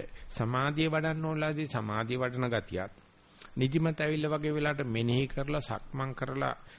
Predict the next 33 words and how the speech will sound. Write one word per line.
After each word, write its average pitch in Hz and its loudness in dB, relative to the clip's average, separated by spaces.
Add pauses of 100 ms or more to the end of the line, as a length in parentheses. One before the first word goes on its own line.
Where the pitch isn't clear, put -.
මේක 123 -6
ටික 127 -2
රත් 113 -2
කරලා 135 0
ගන්න 113 0
ගතියත්, 120 0 (320)
මේ 160 0
දෙක 180 2
හොඳට 156 2
සමවායයට 156 2
යෙදිලා 147 0
ඉවරලා 151 2 (340)
අරමුණ 135 0
සීතල 135 -2
වෙලා, 143 2 (480)
සීතල 151 -2
වෙලා 131 0
කියන 120 -4
වචන 107 -4
වැරදි, 110 -2
සියුම් 175 0
වෙලා 87 -2 (340)
Tamanට 165 0
හොඳට 151 2
තේරෙනවා 147 0
නම් 147 0
මේ 147 -2
ප්‍රතිපදාවෙන් 131 -2
ගිය 123 -2
දැන් 120 -2
කෙලෙස් 120 -2
අඩුයි 135 0
කියලා, 170 -4